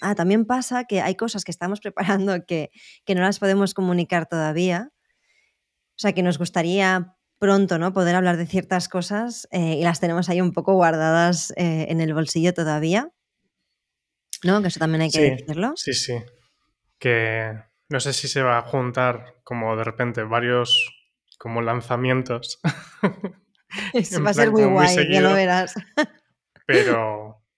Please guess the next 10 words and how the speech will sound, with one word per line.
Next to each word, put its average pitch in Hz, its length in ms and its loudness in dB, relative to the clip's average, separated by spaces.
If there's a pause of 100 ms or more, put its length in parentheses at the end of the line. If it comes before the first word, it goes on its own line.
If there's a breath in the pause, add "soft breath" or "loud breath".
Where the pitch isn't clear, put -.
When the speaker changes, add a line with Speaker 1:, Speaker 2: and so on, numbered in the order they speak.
(300)
Speaker 2:
pero 113 160 -6
bueno, 110 320 -6 (120)
sí, - 180 -8
sí. 117 320 -8 (100)
Em, 107 720 -8 (760)
claro, 127 340 -4
es 131 120 -4
que 139 140 -4
en 127 140 -4
plan, 120 340 -4